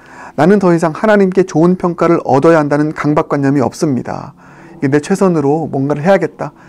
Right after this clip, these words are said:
주님 기쁘시게 하겠다, 구원에 이르겠다, 이런 강박관념이 없다는 것입니다. 하나님의 사람이 되니까." 네. 자, 그럼 이렇게 나와 있죠. "그리스도께서 내 안에 살고 계십니다. 여러분이 보는 내 삶은 나의 것이 아니라 나를 사랑하시고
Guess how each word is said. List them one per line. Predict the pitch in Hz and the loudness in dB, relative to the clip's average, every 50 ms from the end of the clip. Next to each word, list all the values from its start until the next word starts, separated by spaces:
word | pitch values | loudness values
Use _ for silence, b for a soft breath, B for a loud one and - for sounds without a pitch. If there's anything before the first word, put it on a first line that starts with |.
| B B B - | B B B -4
주님 | - 165 160 | -2 -2 -2
기쁘시게 | - - - - 170 165 175 170 | -2 -4 -6 -4 -4 -2 0 0
하겠다, | 160 156 156 131 - - 143 | -2 -2 -4 -6 -8 -10 -12
구원에 | - - - 170 170 160 151 | -4 0 0 2 2 2 2
이르겠다, | 147 160 151 151 143 - - 143 143 B B B B - | 2 2 0 0 -4 -6 -10 -12 -12 B B B B 0
이런 | - - 202 185 | 2 2 2 2
강박관념이 | - 156 160 160 165 - 170 156 147 143 123 | 0 0 -2 -2 -2 -2 -2 -2 -2 0 0
없다는 | 104 - - 180 165 143 | -2 0 0 0 0 0
것입니다. | 123 120 - - 123 - - - - 127 b b b b b b b b b - | -2 -6 -8 -10 -14 -14 -16 -18 -20 -20 b b b b b b b b b -12
하나님의 | - - 185 185 180 170 151 147 | -6 -4 -2 0 0 0 -2 -2
사람이 | - 156 165 160 147 139 | -4 -4 -4 -4 -4 -4
되니까." | 135 - - - - - 131 - _ _ _ _ _ - | -6 -8 -10 -12 -16 -18 -20 -20 _ _ _ _ _ -20
네. | - 127 135 b b b b b b b b b b _ | -20 -20 -20 b b b b b b b b b b _
자, | - - - - - - - | -16 -14 -14 -14 -14 -8 -4
그럼 | - 147 151 | 0 2 2
이렇게 | 151 143 165 | 2 2 0
나와 | 143 127 - | -2 -2 -4
있죠. | - - - 160 170 B B B B B B - | -6 -8 -10 -12 -12 B B B B B B -2
"그리스도께서 | - - 202 240 254 240 - - 220 - - 190 185 - 196 147 | 2 4 6 6 4 4 2 -2 0 2 2 2 4 2 2 2
내 | 147 151 | 2 2
안에 | 127 113 120 127 139 135 | 2 2 2 0 0 -2
살고 | - 156 147 139 | -2 -4 -4 -4
계십니다. | 131 127 120 - 120 110 107 110 107 147 185 226 - _ _ _ _ _ _ _ _ _ _ _ _ _ _ _ B B B B B B B - | -6 -6 -8 -8 -8 -8 -6 -6 -6 -6 -6 -6 -8 _ _ _ _ _ _ _ _ _ _ _ _ _ _ _ B B B B B B B 0
여러분이 | - 151 175 190 185 196 185 180 | 4 6 6 6 6 6 4 4
보는 | - 165 156 160 151 | 2 2 0 2 2
내 | 131 131 131 | 0 0 0
삶은 | - 139 143 175 190 143 110 113 b b b b | 0 -2 -2 0 -2 -2 -4 -8 b b b b
나의 | - 117 127 131 131 | -2 -2 0 0 0
것이 | - 139 135 139 | -2 -4 -4 -4
아니라 | 127 117 107 - 165 190 208 b b b b b _ - | -6 -6 -4 -2 -2 -2 -2 b b b b b _ -2
나를 | 120 135 147 156 151 | 0 2 2 2 2
사랑하시고 | 170 151 151 143 139 135 135 - 143 - 160 180 220 226 B | 2 2 2 2 0 -2 -4 -4 -6 -2 -2 -2 -2 -2 B